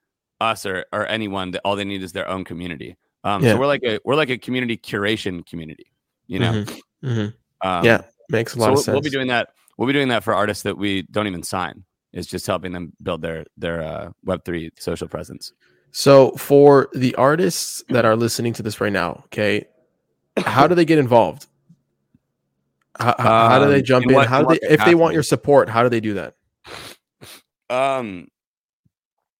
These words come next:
Speaker 1: I mean, it just, it's just like any, any other Web three project. Um,
Speaker 2: Just join
Speaker 1: introduce
Speaker 2: Discord,
Speaker 1: yourself.
Speaker 2: come
Speaker 1: Yeah,
Speaker 2: in,
Speaker 1: introduce
Speaker 2: make
Speaker 1: yourself in the
Speaker 2: yourself
Speaker 1: Discord,
Speaker 2: okay.
Speaker 1: introduce yourself in the Telegram. Um, there's v-, very specific chat channels and, and, uh,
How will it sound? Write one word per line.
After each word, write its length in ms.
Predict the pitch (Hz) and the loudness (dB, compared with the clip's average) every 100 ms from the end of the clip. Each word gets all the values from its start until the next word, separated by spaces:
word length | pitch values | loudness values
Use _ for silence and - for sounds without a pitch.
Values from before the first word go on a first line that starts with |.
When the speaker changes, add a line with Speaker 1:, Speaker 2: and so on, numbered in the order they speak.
| _ _ _ - _ - | _ _ _ -20 _ -8
Speaker 1:
I 60 | 120 | -4
mean, 280 | 139 123 - _ _ _ _ _ _ _ _ - _ _ - | -2 -4 -10 _ _ _ _ _ _ _ _ -20 _ _ -4
it 180 | 139 131 | -4 -2
just, 280 | - 190 143 | 0 2 2
it's 180 | - 127 | 0 0
just 180 | 175 - | -2 0
like 160 | 139 | 0
any, 300 | 123 120 120 | 0 0 -2
any 220 | - 117 107 | -2 -2 0
other 440 | 113 107 95 95 110 - | 0 0 -2 -6 -16 -10
Web 220 | 92 104 | -4 -4
three 120 | 101 95 | -4 -6
project. 640 | 95 98 101 92 90 _ - | -4 -4 -2 -6 -6 _ -8
Um, 580 | 98 95 95 92 87 80 _ _ | -4 -4 -4 -6 -8 -12 _ _
Speaker 2:
Just 180 | - 110 | -8 -2
join 120 | 113 | 0
Speaker 1:
introduce 280 | 113 113 113 | 0 0 -2
Speaker 2:
Discord, 380 | 117 127 127 131 | 0 4 4 2
Speaker 1:
yourself. 160 | - _ _ - | -2 _ _ -10
Speaker 2:
come 200 | 117 120 | -2 2
Speaker 1:
Yeah, 120 | 131 | 2
Speaker 2:
in, 60 | |
Speaker 1:
introduce 300 | 120 127 143 143 | 0 -2 -4 -2
Speaker 2:
make 60 | |
Speaker 1:
yourself 140 | 117 135 | 0 0
in 40 | |
the 40 | 123 | 0
Speaker 2:
yourself 160 | 113 117 | -2 -4
Speaker 1:
Discord, 220 | - 131 | -4 -2
Speaker 2:
okay. 60 | 123 | -2
Speaker 1:
introduce 300 | 101 120 123 | -4 -4 -6
yourself 280 | 117 123 120 | -6 -6 -6
in 60 | 113 | -6
the 80 | |
Telegram. 600 | 104 110 110 110 113 113 110 _ _ _ - | -6 -4 -2 -2 -4 -4 -8 _ _ _ -2
Um, 300 | 107 107 101 | 0 0 -2
there's 180 | 110 - | -6 -6
v-, 140 | 82 127 | -6 -4
very 200 | - 123 | -2 -2
specific 420 | 120 113 - 110 110 | -2 -6 -6 -6 -4
chat 260 | 107 101 | -2 -2
channels 360 | - 107 107 104 | -4 -6 -6 -4
and, 220 | 98 95 - | -6 -6 -8
and, 300 | 98 98 95 | -6 -4 -4
uh, 300 | 92 87 | -4 -4